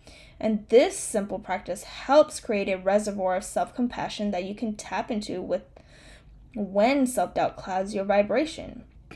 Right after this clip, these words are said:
So remember that self-awareness and self-compassion are the foundational steps in raising your vibration and overcoming self-doubt. So by, by, so by becoming an empathic observer of your inner world,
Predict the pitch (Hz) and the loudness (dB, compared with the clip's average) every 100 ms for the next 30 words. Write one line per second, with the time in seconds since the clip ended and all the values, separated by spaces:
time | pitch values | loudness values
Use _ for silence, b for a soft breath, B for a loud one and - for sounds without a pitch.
0 | B B - - 269 262 226 220 208 208 | B B -8 2 6 6 6 6 6 6
1 | 233 247 185 160 - - 185 175 - - | 6 6 4 0 -4 -4 -4 -4 -4 -6
2 | - 214 277 359 311 254 240 233 247 220 | 0 2 4 2 2 4 4 2 0 -6
3 | - 196 220 - 277 - 180 - 202 - | 0 2 2 0 -4 -2 -6 -6 -8 -2
4 | 220 220 214 214 233 214 - 202 254 294 | -2 -2 -2 0 2 0 0 2 4 2
5 | 381 381 - 214 - - 226 202 196 196 | -6 -6 0 2 2 0 -6 -2 0 0
6 | 208 208 233 254 254 160 208 - 196 - | 0 0 2 2 2 -2 -4 -8 -8 -8
7 | 208 - 202 208 208 180 180 208 214 214 | -6 -4 -2 -2 -4 -10 -8 -4 -4 0
8 | - 320 - - - b b b b b | 2 2 0 -12 -20 b b b b b
9 | - 233 214 214 208 - - - - - | -6 4 6 6 4 -2 -18 -20 -14 -4
10 | 196 - - 185 185 185 165 - - 349 | -4 -4 -2 2 2 0 -6 -8 -2 0
11 | 440 330 220 131 208 208 233 240 - 208 | 2 4 4 4 -2 -2 -4 -2 0 -2
12 | - - 208 202 214 285 294 - 190 208 | -2 -2 0 4 4 6 6 6 4 2
13 | 190 - 240 240 208 202 277 202 208 | -2 0 2 2 2 6 8 8 6